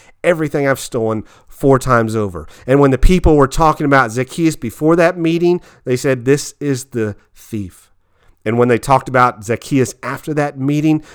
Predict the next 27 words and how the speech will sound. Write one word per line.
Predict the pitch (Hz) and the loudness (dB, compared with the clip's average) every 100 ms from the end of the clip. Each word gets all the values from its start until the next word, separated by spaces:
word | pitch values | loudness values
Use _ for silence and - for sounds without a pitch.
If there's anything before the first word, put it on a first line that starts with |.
| _ | _
they | 107 123 | -2 0
were | 117 | 0
saying, | - - 123 117 104 95 | -2 -4 -2 -2 -6 -8
"What | 110 135 - | -8 -8 -10
happened | - 127 117 117 107 | -10 -8 -4 -4 -6
to | 113 | -12
him? | 87 113 110 87 90 _ _ _ _ _ _ _ _ _ | -10 -8 -10 -12 -18 _ _ _ _ _ _ _ _ _
He | - 127 | -8 -4
just | 139 - | -4 -2
showed | 151 143 | 2 2
up | 139 | 0
in | 135 | -2
my | 127 | -2
house | 110 135 127 113 - - - - | 0 2 2 2 -6 -14 -18 -4
and | 123 | -4
gave | 117 135 131 | 2 2 2
me | 120 | 0
four | 107 139 143 | -2 0 0
times | 139 135 113 107 101 | 2 -2 -2 -2 -6
what | 107 | -8
he | 104 | -8
took | - 107 | -8 -8
from | - 95 87 | -10 -14 -14
me." | 82 _ _ _ _ _ _ _ _ _ _ _ _ _ _ _ _ _ | -18 _ _ _ _ _ _ _ _ _ _ _ _ _ _ _ _ _
Imagine | 117 120 120 120 110 113 101 95 - _ _ | -6 -2 -2 -2 -2 -4 -6 -10 -18 _ _
the | 95 | -20
healing, | - 135 131 104 95 | -10 -4 -2 -4 -6